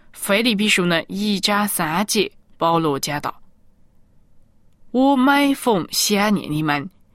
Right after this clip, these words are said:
就感谢我的神。”又在一章七节说道：“你们常在我心里。”一章八节又说：“我切切地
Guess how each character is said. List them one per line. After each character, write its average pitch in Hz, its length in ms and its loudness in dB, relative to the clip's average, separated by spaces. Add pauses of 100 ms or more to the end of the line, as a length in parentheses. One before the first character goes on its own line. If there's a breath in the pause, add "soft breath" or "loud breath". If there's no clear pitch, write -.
(200)
就 160 260 0 (160)
感 185 280 0
谢 - 240 -2 (140)
我 156 140 -8
的 139 80 -6
神。” - 240 0 (1500)
又 185 160 2
在 180 320 2
一 208 320 0
章 220 440 0
七 214 380 2
节 170 220 0
说 156 200 -2
道 135 160 -4 (1300)
：“你 196 120 0
们 156 320 0
常 165 440 0
在 - 200 -4
我 170 220 -2
心 139 400 -4
里。” 175 220 -2 (1900)
一 196 140 -2
章 208 200 2
八 208 240 2
节 170 200 2
又 - 100 -4
说 - 260 -2 (1200)
：“我 285 340 2
切 - 400 0
切 - 300 -2
地 160 200 -2